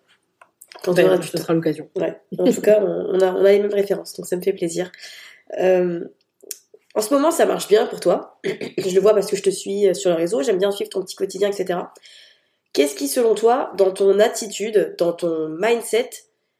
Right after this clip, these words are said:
Speaker 1: a fait que, bah, ces derniers mois, tout s'est un peu accéléré pour toi et que ta, ton activité a en quelque sorte décollé ? Est-ce que t'as changé une
Speaker 2: C'est
Speaker 1: chose
Speaker 2: dit.
Speaker 1: ou ?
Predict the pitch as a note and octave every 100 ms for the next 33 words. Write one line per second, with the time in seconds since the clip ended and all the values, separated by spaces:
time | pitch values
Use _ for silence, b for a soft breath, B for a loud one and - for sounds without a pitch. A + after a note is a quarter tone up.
0 | _ - G3+ G3 B3+ B3+ A#3 B3+ - -
1 | F3+ F3+ G#3 G3 G#3+ G#3+ G3+ G#3 A#3+ D4
2 | - _ - C4+ A3+ G#3+ B3 A#3+ B3 A#3
3 | A#3+ A#3+ G3+ F#3+ C4 - F#3+ G3+ G3 G3
4 | F#3+ F3 E3+ D#3+ - - F#3 F3+ F3+ F#3+
5 | G#3+ A3 E3 F3 F#3+ F3+ G#3+ F#3 G#3+ G3
6 | F3 - _ b b b b - G3+ G3
7 | F#3+ F#3+ G3+ F3+ - A3+ - C4 F#3+ -
8 | F4+ F4